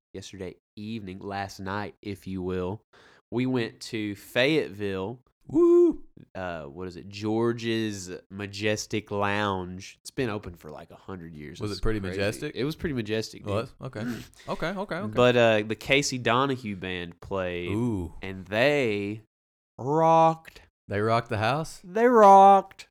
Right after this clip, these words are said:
Speaker 2: <laughs> Ro-, like, blew the doors down?
Speaker 1: Dude, they blew the doors down. They rocked a little
Speaker 2: <laughs>
Speaker 1: harder than, I thought it was gonna be more like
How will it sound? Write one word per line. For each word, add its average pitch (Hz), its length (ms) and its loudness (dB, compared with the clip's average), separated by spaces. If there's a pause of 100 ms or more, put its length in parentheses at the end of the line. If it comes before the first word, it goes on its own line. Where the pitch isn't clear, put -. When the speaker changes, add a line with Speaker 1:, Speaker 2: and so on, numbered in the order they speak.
(360)
Speaker 2:
<laughs> - 400 -16
Ro-, 113 160 0 (1200)
like, 110 280 0
blew 127 160 0
the 117 60 -4
doors 127 260 0
down? 165 340 -4 (160)
Speaker 1:
Dude, 123 140 -2
they 156 80 8
blew 247 220 8
the 170 80 10
doors 139 360 8
down. 110 300 4
They 139 120 8
rocked 196 280 10
a 160 40 4
little 151 260 6
Speaker 2:
<laughs> - 0 -
Speaker 1:
harder 139 340 4
than, 127 180 0
I 165 120 2
thought 196 180 8
it 156 60 8
was 139 120 2
gonna 135 160 4
be 135 80 4
more 131 220 4
like 107 420 2